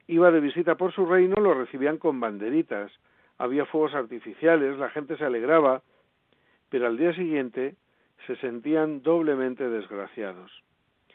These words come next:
El rey lo intuyó y tomó una decisión. "Quiero vivir desconocido en medio de mi pueblo, trabajaré con mis manos. Al atardecer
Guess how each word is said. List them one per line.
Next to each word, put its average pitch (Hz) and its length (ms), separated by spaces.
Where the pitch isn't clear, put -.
El 135 120
rey 175 120
lo 202 140
intuyó 180 440
y 156 60
tomó 151 280
una 151 180
decisión. 113 540
"Quiero 190 280
vivir 139 380
desconocido 131 800
en 151 80
medio 156 280
de 127 100
mi 117 140
pueblo, 120 440
trabajaré 139 760
con 117 240
mis 107 220
manos. 110 440
Al 131 200
atardecer 127 760